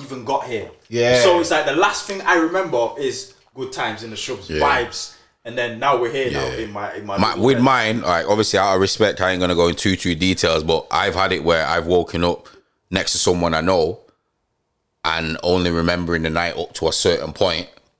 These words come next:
Speaker 3: So from that certain point to waking up, to this day, I couldn't tell you how it happened, bro. That is
Speaker 2: Yeah.
Speaker 3: scary.
Speaker 2: I hate that. That's
Speaker 3: That,
Speaker 2: why
Speaker 3: I tell you what,
Speaker 2: when
Speaker 3: so
Speaker 2: that started happening,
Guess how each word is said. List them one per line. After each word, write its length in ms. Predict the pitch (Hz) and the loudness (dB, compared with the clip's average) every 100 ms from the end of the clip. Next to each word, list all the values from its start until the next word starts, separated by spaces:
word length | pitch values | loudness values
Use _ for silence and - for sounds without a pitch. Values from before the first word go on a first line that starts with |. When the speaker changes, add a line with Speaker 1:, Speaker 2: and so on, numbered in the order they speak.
| - | -4
Speaker 3:
So 200 | - 80 | 0 2
from 240 | 95 98 | 2 2
that 120 | 101 | 0
certain 340 | - 107 95 98 | 2 2 2 2
point 300 | 117 101 82 | 2 2 0
to 60 | |
waking 400 | 87 92 92 92 | 2 2 2 2
up, 300 | 101 - - - _ _ _ _ _ _ - _ _ | 2 0 -4 -20 _ _ _ _ _ _ -20 _ _
to 100 | - | -4
this 160 | 78 78 | -2 -2
day, 200 | - 82 | 0 0
I 60 | 76 | 0
couldn't 220 | 90 73 | -4 -2
tell 140 | 82 | 0
you 100 | 78 | 0
how 160 | 78 73 | 0 -2
it 60 | |
happened, 300 | 76 - 78 | -2 -4 -4
bro. 200 | 76 73 - _ _ | -4 -6 -8 _ _
That 160 | 80 57 | -4 -2
is 80 | |
Speaker 2:
Yeah. 180 | - - | -2 0
Speaker 3:
scary. 360 | 85 80 76 71 | 2 2 0 -2
Speaker 2:
I 260 | - - | -10 -10
hate 260 | - 113 - | -6 -4 -4
that. 200 | 92 - | -8 -6
That's 160 | 117 - | -6 -2
Speaker 3:
That, 160 | 131 | -2
Speaker 2:
why 140 | - - | -2 -4
Speaker 3:
I 40 | - | 0
tell 120 | 139 | 2
you 80 | 151 | 4
what, 140 | 151 | 4
Speaker 2:
when 80 | 143 | 4
Speaker 3:
so 80 | 139 | 4
Speaker 2:
that 140 | - | 2
started 280 | - 208 - | 4 2 4
happening, 160 | 190 | 2